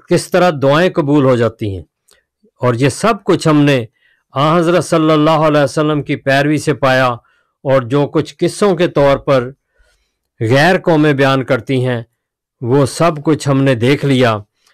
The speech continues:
बस हमने एक ऐसे नबी का दामन पकड़ा है जो खुदा नुमा है। किसी ने ये शेर बहुत ही अच्छा कहा है, "मोहम्मद अरबी बादशाह हर दो सरा,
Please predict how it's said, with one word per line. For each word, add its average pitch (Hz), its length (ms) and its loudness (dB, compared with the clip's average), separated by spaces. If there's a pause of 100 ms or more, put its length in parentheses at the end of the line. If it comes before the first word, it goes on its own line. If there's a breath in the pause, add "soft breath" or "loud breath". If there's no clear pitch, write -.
(260)
बस 123 240 -2
हमने 151 360 4
एक 139 420 -2
ऐसे 160 300 0
नबी 185 260 2
का 180 140 0
दामन 151 360 2
पकड़ा 127 400 0
है 113 280 -2 (420)
जो 143 200 2
खुदा 139 440 0
नुमा 135 380 2
है। 98 240 -8 (720)
किसी 139 260 0
ने 151 140 4
ये 147 180 2
शेर 160 280 0
बहुत 151 340 -2
ही 180 100 2
अच्छा 143 260 -2
कहा 131 320 0
है, 123 260 -2 (720 soft breath)
"मोहम्मद 156 500 0
अरबी 190 520 2
बादशाह 151 580 0 (380)
हर 127 120 0
दो 117 240 -2
सरा, 120 440 -2